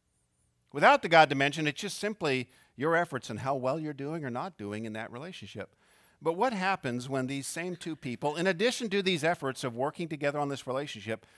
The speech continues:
they are working to get closer to God? What happens is they move closer to God. As you slide up this triangle,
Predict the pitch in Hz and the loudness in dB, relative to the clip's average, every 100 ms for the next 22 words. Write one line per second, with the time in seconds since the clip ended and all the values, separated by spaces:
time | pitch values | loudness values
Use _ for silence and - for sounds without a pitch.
0 | - _ 110 160 220 147 165 175 131 123 | -20 _ -2 0 0 0 -2 -4 -6 -8
1 | - 139 - 110 104 110 104 202 - 226 | -8 -8 -8 -12 -6 -6 -4 -8 -10 -12
2 | 180 139 123 104 120 131 131 127 - - | -12 -10 -10 -6 -4 -4 -4 -8 -14 -10
3 | 117 117 - 110 - 98 90 87 127 - | -8 -10 -10 -10 -10 -14 -10 -10 -10 -16
4 | _ _ _ _ _ _ _ _ _ _ | _ _ _ _ _ _ _ _ _ _
5 | _ _ _ 113 107 110 - 156 170 156 | _ _ _ -12 -10 -12 -6 -4 -4 -6
6 | - 135 - 156 160 98 92 | -10 -16 -12 -10 -8 -8 -10